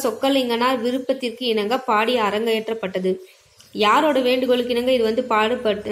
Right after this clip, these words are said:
பாடப்பட்டதுன்னா, மதுரை முத்து விஜயரங்க சொக்கலிங்கனார். மதுரை முத்து விஜயரங்க சொக்கலிங்கனார். திரிகூட ராசப்ப கவிராயர் திருநெல்வேலியில் தோன்றியவர். குற்றாலநாதர் கோவிலில் பணிபுரியும் காலத்தில்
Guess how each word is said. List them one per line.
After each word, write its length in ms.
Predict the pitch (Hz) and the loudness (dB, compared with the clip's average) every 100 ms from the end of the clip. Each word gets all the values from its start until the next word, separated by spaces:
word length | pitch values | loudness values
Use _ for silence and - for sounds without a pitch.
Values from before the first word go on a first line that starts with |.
| 202 208 | -2 0
பாடப்பட்டதுன்னா, 720 | 226 269 226 220 190 190 202 285 - - - | 0 0 -2 -2 -2 -2 -2 -6 -10 -18 -2
மதுரை 480 | 220 226 247 294 | 0 2 2 2
முத்து 500 | 285 262 262 - 330 | 0 -2 -2 -2 0
விஜயரங்க 800 | 254 220 277 285 262 226 226 262 294 | 0 0 2 4 2 0 0 0 0
சொக்கலிங்கனார். 840 | 247 226 - 269 220 202 190 196 185 | -2 -4 -2 0 0 0 0 0 0
மதுரை 440 | 196 202 247 269 | -2 0 2 2
முத்து 420 | 294 254 254 320 277 | 2 -2 -4 -6 -4
விஜயரங்க 720 | 240 262 254 240 202 202 269 - 254 | -4 0 0 0 -2 -2 -2 -2 -4
சொக்கலிங்கனார். 960 | 220 - 269 254 208 196 175 196 190 - - - _ _ _ _ - | -4 -2 -2 0 0 -2 0 -2 -2 -6 -18 -20 _ _ _ _ 0
திரிகூட 460 | 294 320 311 302 | 0 2 0 2
ராசப்ப 500 | 262 233 233 254 262 | 2 2 0 -2 -2
கவிராயர் 640 | 262 208 247 233 190 220 277 | 0 2 2 2 2 2 2
திருநெல்வேலியில் 760 | - 285 302 262 226 220 247 | 0 0 0 2 0 0 -2
தோன்றியவர். 760 | 240 214 202 202 190 190 - - | 0 0 2 2 2 0 -4 -6
குற்றாலநாதர் 840 | 262 269 320 311 320 277 240 254 262 | -6 0 2 4 4 2 2 0 0
கோவிலில் 600 | 240 226 220 202 285 - | 2 2 2 2 0 0
பணிபுரியும் 720 | 220 254 294 294 277 285 277 | 0 0 -2 0 0 0 -2
காலத்தில் 800 | - 202 214 196 - 180 240 | 0 2 2 0 -2 -2 -2